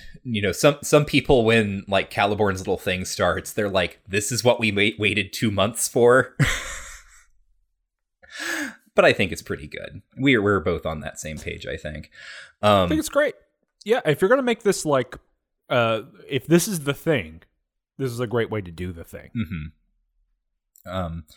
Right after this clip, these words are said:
Speaker 1: so just some things that happen then, uh, uh, in general. Uh, there is a sense, as I mentioned in the previous, uh, partisode, this, this is a discussion that happens in, in the Something Awful thread. People are like, "You know, the albums aren't coming out as fast as they used to."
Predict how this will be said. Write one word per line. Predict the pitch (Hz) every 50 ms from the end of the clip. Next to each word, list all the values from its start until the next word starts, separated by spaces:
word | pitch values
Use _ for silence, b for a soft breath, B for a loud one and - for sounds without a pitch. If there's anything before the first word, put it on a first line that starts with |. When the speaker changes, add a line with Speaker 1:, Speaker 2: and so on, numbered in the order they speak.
| B B B B B B B B B B B -
Speaker 1:
so | - - 120 107 101 101 98 95
just | - - 110 - - -
some | - - 113 98 90 85 76 B B B B B B B B _ _ - - -
things | 135 131 131 123 98
that | 113 107 -
happen | - 117 107 104 - 113 104 104
then, | 101 101 98 95 95 92 92 98 - - -
uh, | 95 92 92 87 87 85 82 85 82 80 76 - - _
uh, | 98 92 85 80 80 80 80 80 76 - _ _ _ _ -
in | 98 95 90 87
general. | 85 107 110 107 110 110 107 104 104 104 101 - B B B B B B B B _ _
Uh, | 98 98 95 90 87 87 87 85 82 82 82 87 - -
there | 107 101 123 123 123 - -
is | 104 117 120 113
a | 123
sense, | 110 - - 123 110 110 110 113 - - - - - -
as | 98 101 95
I | 98 95
mentioned | 95 98 95 - - 101 92
in | 87
the | 85
previous, | - - 101 92 92 92 90 - - - - -
uh, | 98 -
partisode, | - - 110 107 110 - - 110 104 104 101 92 98
this, | 90 87 -
this | - 113 98
is | 98 92 92 90
a | 87
discussion | 85 - - 98 - - 101 92
that | - 92
happens | 98 98 87 - - 90 87 85 82 87
in, | 90 87 90 -
in | 95 90 85
the | 82 -
Something | - 95 85 - 92 92
Awful | 98 101 - - 104 -
thread. | - - 101 90 87 82 -
People | 107 - - 104
are | 95 92
like, | 90 85 - -
"You | 104
know, | 110 120 123 113 107
the | 107 104 98 107 104 -
albums | 110 143 208 214 185 139 110 95
aren't | 107 98 95 - -
coming | - 113 95 92 87
out | 85 82 80 82
as | - -
fast | - 87 80 - - - -
as | 82 73 -
they | 80 76
used | 80 80 - - - - -
to." | 90 90 113 123